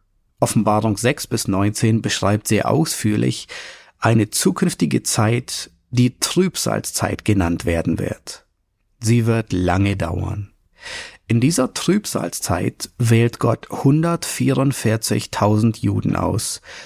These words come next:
um die Welt zu evangelisieren. Zwölftausend aus jedem Stamm. Und nur Gott weiß, zu welchem Stamm sie gehören. Sie selbst wissen es nicht.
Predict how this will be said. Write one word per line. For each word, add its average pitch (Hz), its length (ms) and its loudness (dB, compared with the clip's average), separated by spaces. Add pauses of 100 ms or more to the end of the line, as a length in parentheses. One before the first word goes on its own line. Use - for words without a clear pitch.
(200)
um 117 220 4
die 101 260 0
Welt 107 380 0
zu - 300 -2
evangelisieren. 104 1120 0 (720)
Zwölftausend 123 920 0
aus - 180 -6
jedem 101 320 2
Stamm. - 460 -2 (960)
Und 135 180 0
nur 185 220 2
Gott 147 320 -2
weiß, - 480 -6 (120)
zu 98 300 0
welchem 120 360 2
Stamm 110 380 2
sie 117 160 0
gehören. 104 580 -2 (320)
Sie 113 200 4
selbst 104 600 -2 (120)
wissen 113 280 2
es 123 160 0
nicht. - 400 -8